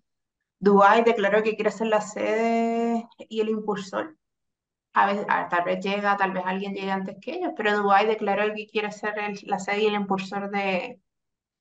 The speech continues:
la tecnología web tres y todo lo que tiene que ver con blockchain. Y ahora todas las personas que están te-, en temas de blockchain, de N F T, de todo esto, eh, una gran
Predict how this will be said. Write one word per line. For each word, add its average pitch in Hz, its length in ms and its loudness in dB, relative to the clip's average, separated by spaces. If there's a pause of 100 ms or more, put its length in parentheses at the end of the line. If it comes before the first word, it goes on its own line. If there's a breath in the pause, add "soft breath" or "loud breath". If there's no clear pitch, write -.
(800)
la 208 80 2
tecnología 196 500 4
web 190 220 4
tres 247 420 0 (240)
y 170 100 -6
todo 208 160 2
lo 208 100 0
que 208 80 0
tiene 196 220 -2
que 196 80 -4
ver 190 140 -2
con 190 140 -6
blockchain. 202 500 -10 (380)
Y - 60 2
ahora 226 400 6
todas 226 140 8
las 262 100 6
personas 254 280 4
que - 40 -8
están 247 280 2
te-, 240 180 4
en 226 100 0
temas 220 260 2
de 202 80 0
blockchain, 202 420 -4
de 190 60 -6
N 190 100 -6
F 190 140 -8
T, 196 140 -6
de 190 100 -6
todo 196 240 0
esto, 285 640 -4 (920)
eh, - 280 -8
una 196 240 4
gran 180 420 0